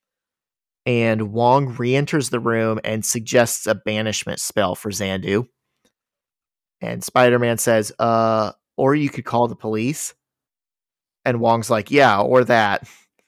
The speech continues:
So I don't really know which one they landed on, but, uh, Spider-Man says, "No offense, but I'm gonna get,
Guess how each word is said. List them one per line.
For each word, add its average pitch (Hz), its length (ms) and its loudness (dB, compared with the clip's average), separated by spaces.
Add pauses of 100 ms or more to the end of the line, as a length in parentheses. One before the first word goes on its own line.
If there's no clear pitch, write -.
(440)
So - 180 -6
I 131 60 -2
don't 151 160 2
really 135 220 8
know 117 140 4
which 117 180 0
one 127 120 2
they 120 100 2
landed 101 380 -2
on, 101 240 -2
but, 104 360 2 (800)
uh, 107 560 0 (360)
Spider-Man 151 540 2
says, 127 560 2
"No 131 320 4
offense, 143 420 0
but 120 160 -4
I'm 131 180 0
gonna 147 200 0
get, - 380 -2